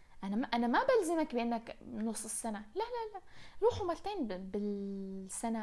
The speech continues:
أربع مرات بالسنة. أربع مرات يعني كل أربع شهور، كل ثلاث شهور مرة، يعني مش رقم كبير على فكرة. يعني كل ثلاث شهور تروحوا روحة،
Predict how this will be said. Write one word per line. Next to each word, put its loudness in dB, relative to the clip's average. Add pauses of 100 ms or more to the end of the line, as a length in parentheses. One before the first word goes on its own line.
أربع 0
مرات 0
بالسنة. -6 (540)
أربع 8
مرات 6
يعني 0
كل -4
أربع 0
شهور، -2 (400)
كل 0
ثلاث 0
شهور -2
مرة، -2 (260)
يعني -8
مش -10
رقم -4
كبير -4
على -4
فكرة. -16 (1900)
يعني -8
كل 0
ثلاث -4
شهور -4
تروحوا -6
روحة، -4